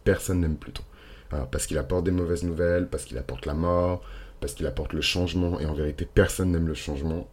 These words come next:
Surtout les êtres humains, ils veulent que les choses soient tout le temps pareilles, parce que c'est dans ça qu'ils sont à l'aise. Et, euh, donc personne n'aime Pluton. No fucking body, en fait. Et, euh,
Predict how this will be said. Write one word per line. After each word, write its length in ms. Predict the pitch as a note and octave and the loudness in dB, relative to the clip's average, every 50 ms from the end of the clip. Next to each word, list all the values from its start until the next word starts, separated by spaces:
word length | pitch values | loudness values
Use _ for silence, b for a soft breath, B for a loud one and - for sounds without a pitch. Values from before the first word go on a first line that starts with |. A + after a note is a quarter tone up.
| - - - | -20 -20 -18
Surtout 280 | - - - - - F#2 | -12 -12 -10 -4 -2 0
les 160 | F2+ E2 E2 | 0 2 0
êtres 180 | D#2+ - - | -2 -2 -2
humains, 200 | E2 D#2 D#2 E2 | -2 0 0 2
ils 80 | F2+ E2 | 2 2
veulent 160 | D#2 E2+ D#2+ | 2 0 0
que 100 | - E2+ | 0 -2
les 60 | D#2 | -2
choses 200 | C#2+ - - F2+ | -2 -2 -4 -4
soient 120 | - - D2 | -4 -6 -8
tout 180 | - - - | -6 -8 -8
le 60 | F2 - | -4 -2
temps 100 | F#2+ F#2+ | -2 0
pareilles, 440 | - E2+ D#2 D2+ D2 C#2 E2 G#2 B B B B B B B | 0 0 0 0 2 2 0 0 B B B B B B B
parce 120 | - - | -12 -12
que 60 | - | -10
c'est 100 | - E2+ | -6 -4
dans 100 | - D2+ | -4 -4
ça 180 | D2+ - F2 E2+ | -2 -2 -2 -4
qu'ils 160 | - - - | -4 -4 -6
sont 160 | - E2 D2 | -6 -4 -2
à 40 | C#2+ | -2
l'aise. 380 | D2 D2 D#2+ F#2 G#2+ A2 - B B B B B B B B B B - - | 0 2 4 4 4 4 2 B B B B B B B B B B -2 2
Et, 180 | F2+ F2+ F2 E2+ | 4 6 6 6
euh, 220 | E2+ E2 D#2+ D2+ | 6 4 2 2
donc 240 | D2 D2 D#2+ D#2+ - - - - | 0 0 -2 -4 -4 -8 0 4
personne 680 | - A#2 A#2 A2+ G#2+ - - - - G#2+ G#2 G2 G2 F#2 | 6 8 8 6 4 0 -6 -4 0 2 2 4 4 2
n'aime 180 | E2+ E2 D#2 | 2 2 0
Pluton. 320 | D2 - D#2 D2 - C2+ C2 - - | -2 -4 -6 -6 -6 -8 -8 -6 -4
No 280 | D#2+ E2+ F2+ F#2 G2+ G#2 | 0 2 4 4 4 4
fucking 440 | - - F#2 F2 - - F2+ F2 | 2 0 -2 -2 -2 0 0 0
body, 300 | D#2 D2+ D2+ C2+ C2+ C#2 | 0 0 -2 -2 -2 -4
en 60 | C2 B1+ | -6 -6
fait. 200 | - - G1+ - B B B B B B B B B B - - | -6 -8 -10 -10 B B B B B B B B B B 0 4
Et, 180 | F#2 F#2 F#2 F2+ | 6 8 8 10
euh, 400 | F2+ F2 E2+ D#2+ D#2 D2+ C#2+ | 10 8 8 8 6 4 4